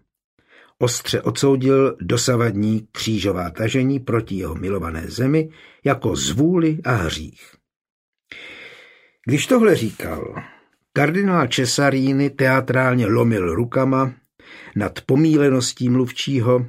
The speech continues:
a mistři sedící na lavicích kolem sálu dupali, bučeli a nesouhlasně mručeli. Ale Mikuláš z Pelhřimova se nenechal vyvést z klidu.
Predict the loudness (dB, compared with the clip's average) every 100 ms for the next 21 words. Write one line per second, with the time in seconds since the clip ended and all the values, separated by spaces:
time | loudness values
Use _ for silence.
0 | -8 _ _ _ -2 2 2 0 -4 -4
1 | -2 -2 -2 -6 -6 -4 -2 0 0 -2
2 | -6 -10 -8 -2 0 0 -2 -2 -2 -2
3 | -4 -8 -2 0 2 0 2 0 -2 -2
4 | -2 -2 -2 -2 -4 -10 -20 -20 _ 0
5 | 2 2 0 0 0 -2 -4 -4 -6 -10
6 | -12 -14 -18 _ _ _ _ _ _ _
7 | -20 -20 -10 0 2 4 2 2 2 2
8 | -2 -8 -2 0 2 0 0 0 0 -2
9 | -2 -2 0 0 0 -2 -4 -10 -12 -14
10 | -14 -10 -6 -6 -6 -10 -8 -4 -4 -4